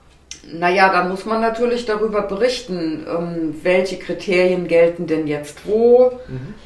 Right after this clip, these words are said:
Speaker 1: ähm, was ist dann zukünftig, ich sag mal, in der Kernzone nicht mehr erlaubt. Da wird es ja schon Veränderungen geben,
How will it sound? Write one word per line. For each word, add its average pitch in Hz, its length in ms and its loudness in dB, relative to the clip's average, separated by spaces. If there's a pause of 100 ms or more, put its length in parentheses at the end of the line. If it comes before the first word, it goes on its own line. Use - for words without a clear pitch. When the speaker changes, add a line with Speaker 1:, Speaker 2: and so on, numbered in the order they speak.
(120)
Speaker 1:
ähm, 170 480 0 (160)
was 214 260 2
ist - 160 -10
dann 175 160 0
zukünftig, 175 1300 -4
ich - 40 -12
sag 156 200 -2
mal, 156 120 0
in 156 140 -4
der 143 120 0
Kernzone 156 580 -2
nicht 151 320 -4
mehr 147 120 -4
erlaubt. 247 600 2 (320)
Da 160 240 0
wird 190 180 -4
es 190 140 -8
ja 180 100 0
schon 185 300 0
Veränderungen 202 640 -2
geben, 202 300 -2